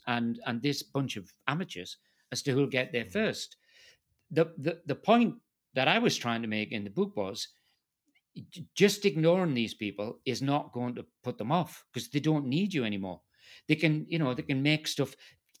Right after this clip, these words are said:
Speaker 1: three D printers are four hundred dollars. So,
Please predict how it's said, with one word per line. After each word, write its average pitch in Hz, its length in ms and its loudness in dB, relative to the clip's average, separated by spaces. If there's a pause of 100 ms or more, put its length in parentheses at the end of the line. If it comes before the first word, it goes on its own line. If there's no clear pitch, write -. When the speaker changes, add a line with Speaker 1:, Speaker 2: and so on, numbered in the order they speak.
(440)
Speaker 1:
three - 460 2
D 156 160 6
printers 151 460 2
are 123 160 2
four 135 240 0
hundred 123 240 -2
dollars. 165 460 0
So, 131 340 -2